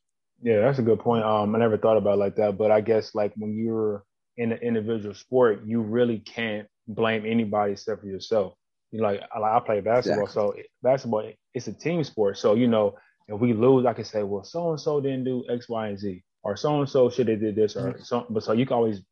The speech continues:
Speaker 1: you know, push the blame on somebody else. But in, in an individual sport, it's literally, like, you control your legacy with this. Like, you can't depend on anybody to get wins and losses except for the amount of ep-, uh, preparation that you put into it. So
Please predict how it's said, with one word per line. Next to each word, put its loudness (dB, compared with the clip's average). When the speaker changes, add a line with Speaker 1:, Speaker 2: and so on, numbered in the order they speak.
Speaker 1:
you -2
know, 0
push -8
the -6
blame -2
on -4
somebody -4
else. -2
But -4
in, -8
in -8
an -8
individual 2
sport, 2
it's -2
literally, 6
like, 0
you -2
control -2
your -2
legacy -6
with -10
this. -10
Like, -2
you 0
can't -2
depend -4
on -4
anybody 0
to -6
get 0
wins -2
and -2
losses -2
except -4
for 2
the -6
amount -2
of -16
ep-, -4
uh, 2
preparation 0
that -10
you -8
put 0
into -4
it. -12
So -4